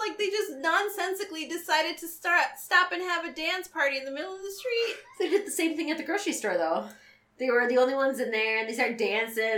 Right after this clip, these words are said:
Speaker 2: and getting food, and then all of a sudden two children show up,
Speaker 1: But
Speaker 2: and they're
Speaker 1: first,
Speaker 2: dancing
Speaker 1: but
Speaker 2: on a
Speaker 1: then they end
Speaker 2: keyboard,
Speaker 1: up
Speaker 2: and then they
Speaker 1: going
Speaker 2: pick them up and move them aside, and all of a sudden it's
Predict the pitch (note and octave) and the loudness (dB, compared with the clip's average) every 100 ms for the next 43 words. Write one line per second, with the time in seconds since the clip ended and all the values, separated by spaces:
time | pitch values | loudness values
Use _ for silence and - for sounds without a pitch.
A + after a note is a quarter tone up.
0 | G#3 G#3+ A3 G#3+ G#3+ A3+ A#3+ A#3+ A#3+ A#3 | 0 0 -2 -2 -6 -6 -4 -2 0 2
1 | A#3+ B3+ A#3 - A3+ A#3 - G#3 G3+ G#3 | 2 -2 -6 -6 -6 -4 -2 0 0 0
2 | A3 A3+ A3+ A3 A3 A3 A3 G4+ G4+ F4+ | -2 -2 0 6 6 8 6 6 4 4
3 | G#4+ G#4+ - - F4+ G#3+ F#4 F4+ - A3 | 4 4 0 2 4 4 2 2 4 4
4 | G#3+ G#3 - D#4 D4+ D#4+ D4 D4+ F4+ - | 6 6 6 4 4 6 4 4 0 2
5 | D4 C4+ C4 B3+ B3 A#3+ B3+ B3+ B3+ A#3 | 4 6 6 4 2 2 2 2 8 10
6 | C4 B3 B3+ D4 D4 D#4+ | 8 4 2 2 -4 -4